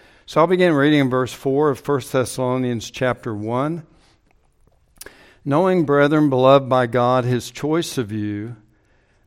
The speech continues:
for our gospel did not come to you in word only, but also in power and in the Holy Spirit, and with full conviction,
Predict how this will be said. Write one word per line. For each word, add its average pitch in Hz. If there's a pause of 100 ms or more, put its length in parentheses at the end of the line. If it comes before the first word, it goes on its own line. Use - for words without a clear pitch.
for -
our 139
gospel 180
did 139
not 131
come 160
to 156
you 151
in 139
word 147
only, 165
but 110
also 147
in 117
power 110 (640)
and 131
in 151
the 147
Holy 160
Spirit, 123 (840)
and 143
with 131
full 208
conviction, 117